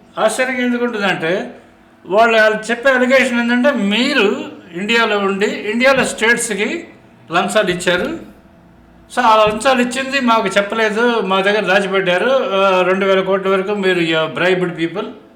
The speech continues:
అవి మాకు రెండు వేల, అంటే మాకు అది మీరు డిక్లేర్ చేశారు, ఇక్కడ ఏమి బ్రైబ్స్ ఏం చేయలేదని చెప్పని, but మీరు already హైడ్ చేశారు కాబట్టి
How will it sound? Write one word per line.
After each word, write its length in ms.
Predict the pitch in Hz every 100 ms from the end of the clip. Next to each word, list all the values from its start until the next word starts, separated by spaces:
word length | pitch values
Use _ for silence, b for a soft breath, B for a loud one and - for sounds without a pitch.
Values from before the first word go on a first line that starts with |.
| _ _ _ - -
అవి 120 | 208
మాకు 260 | 208 208 196 190 180 180 180
రెండు 220 | 170 190 190
వేల, 200 | 185 170 160 147 156 147
అంటే 220 | 165 185
మాకు 600 | 165 165 151 156 147 139 B B 147
అది 180 | 170
మీరు 340 | 185 190 180 170
డిక్లేర్ 440 | 165 190 233 226
చేశారు, 280 | 202 180 202
ఇక్కడ 220 | 190 196
ఏమి 340 | 208 202 208 202
బ్రైబ్స్ 420 | 165 190 196 196
ఏం 100 | 196
చేయలేదని 460 | 175 180 175 175
చెప్పని, 260 | 170 170 220
but 220 | 202 202
మీరు 220 | 180 185
already 360 | 175 170 190 208
హైడ్ 300 | 160 180 180
చేశారు 280 | 180 165 165
కాబట్టి 460 | 160 156 165 247